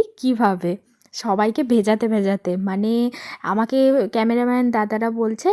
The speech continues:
যে, "তুমি জলটাকে এরম তাড়াও।" তো আমি তো ভীষণ মজা পাচ্ছি, আর জলটা না খুব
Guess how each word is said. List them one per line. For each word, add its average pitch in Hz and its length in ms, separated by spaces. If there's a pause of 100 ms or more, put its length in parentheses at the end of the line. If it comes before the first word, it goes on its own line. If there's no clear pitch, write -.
যে, 311 160
"তুমি 233 220
জলটাকে 214 500
এরম 233 180 (120)
তাড়াও।" 208 360
তো 277 140
আমি 202 320
তো 269 120
ভীষণ 247 540
মজা 226 260
পাচ্ছি, 233 280
আর 226 120
জলটা 180 380
না 415 120 (100)
খুব 320 160